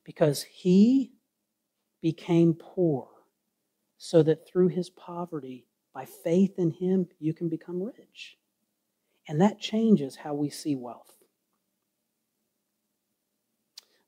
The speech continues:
Father, I pray that you would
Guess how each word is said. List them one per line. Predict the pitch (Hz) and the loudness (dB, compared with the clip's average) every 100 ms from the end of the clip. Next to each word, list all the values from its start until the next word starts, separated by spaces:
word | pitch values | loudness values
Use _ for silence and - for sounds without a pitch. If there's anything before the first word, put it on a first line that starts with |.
| - | 2
Father, | 175 170 160 139 _ _ _ _ _ _ _ _ _ _ _ _ | 4 6 2 0 _ _ _ _ _ _ _ _ _ _ _ _
I | 175 | -2
pray | 170 - 190 185 | -2 4 6 6
that | 151 | 4
you | 147 160 185 | -2 0 2
would | 160 165 151 131 - | 4 2 2 0 -6